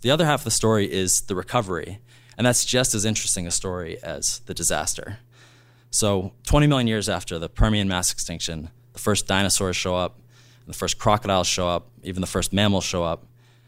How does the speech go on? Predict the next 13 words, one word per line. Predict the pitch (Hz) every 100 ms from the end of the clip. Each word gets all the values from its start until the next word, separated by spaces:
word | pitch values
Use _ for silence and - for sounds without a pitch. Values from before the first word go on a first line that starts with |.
| _ -
The |
coral | - 123 127
reefs | 117 113
came | - 107 95
back, | 90 90 - - - _ - - _ - -
and |
what | 123
was | 123 113
lost | 143 170 165
was | 123 110
lost | 117 -
forever, | 127 135 117
but | 85 92 -